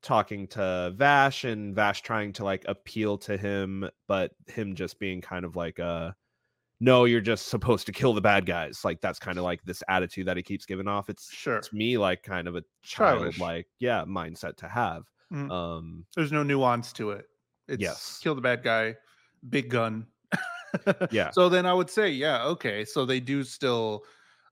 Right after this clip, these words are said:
Speaker 2: um, not as aged as what he, what they would look, uh, in the mind, I suppose. Um, so we see Wolfwood, he drank some liquid that we don't know about just yet. He did a piercing shot, which is pretty baller. Um,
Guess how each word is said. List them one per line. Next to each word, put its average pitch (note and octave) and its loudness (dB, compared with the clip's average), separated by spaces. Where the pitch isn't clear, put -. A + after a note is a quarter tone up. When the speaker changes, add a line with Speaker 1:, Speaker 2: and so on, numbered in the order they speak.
Speaker 2:
um, A2 -2
not D3 4
as C3+ 2
aged C#3 -2
as A#2 -2
what A2 -4
he, A2+ -8
what A2+ -10
they G#2+ -4
would G2+ -8
look, G#2 -10
uh, G2+ -2
in A2+ -6
the G#2 -6
mind, G#2 -10
I G#2+ -8
suppose. - -18
Um, C#3 4
so D#3+ 0
we D3+ 2
see E3 -4
Wolfwood, C#3 0
he C3 -4
drank B2+ 0
some A#2+ -2
liquid C#3+ 0
that C3 4
we B2+ 0
don't C3 2
know C3+ 4
about B2 2
just A#2 -8
yet. A2+ -2
He - -20
did G#2+ -10
a - -8
piercing D3 -2
shot, A#2+ 2
which A#2+ -6
is G#2 -10
pretty F#3 4
baller. G#2+ 4
Um, A2 -2